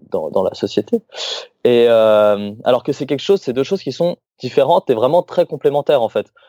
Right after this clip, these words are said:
On, on, on, c'est vraiment un travail qui se fait, euh, qui se fait à plusieurs. Et, euh,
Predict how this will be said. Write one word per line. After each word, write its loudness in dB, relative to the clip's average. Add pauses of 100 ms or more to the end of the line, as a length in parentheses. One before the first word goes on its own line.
(180)
On, 0 (100)
on, -2
on, 2
c'est 0
vraiment 4
un 2
travail 2
qui -12
se -20
fait, 4
euh, 4
qui -14
se -20
fait 0
à 2
plusieurs. -2 (500)
Et, 4
euh, 2